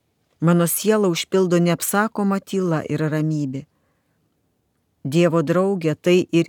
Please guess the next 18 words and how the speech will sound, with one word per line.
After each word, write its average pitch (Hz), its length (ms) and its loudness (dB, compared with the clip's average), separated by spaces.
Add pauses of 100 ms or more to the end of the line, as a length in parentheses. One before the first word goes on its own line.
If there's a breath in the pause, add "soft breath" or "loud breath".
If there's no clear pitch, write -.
yra 165 260 2
ta 180 160 0
ramybė, 165 460 2
apie 156 160 -2
kurią 165 280 0
kalbėjo 165 440 0
Viešpats, 185 640 -6 (360)
sakydamas 151 640 0
savo 151 240 -2
mokiniams: 151 680 -4 (560 soft breath)
„Aš 165 260 -2
jums 175 300 0
palieku 156 440 0
ramybę, 160 560 -2 (480 soft breath)
duodu 196 340 4
jums 190 260 0
savo 165 360 0
ramybę. 147 520 -2